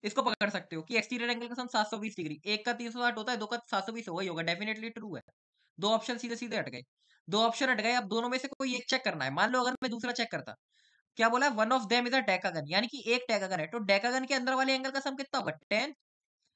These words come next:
Sorry, ten minus two multiply by one eighty degree upon ten। ये हो गया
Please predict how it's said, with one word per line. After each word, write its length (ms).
Sorry, 180
ten 340
minus 320
two 140
multiply 480
by 200
one 140
eighty 200
degree 300
upon 340
ten। 180
ये 120
हो 120
गया 160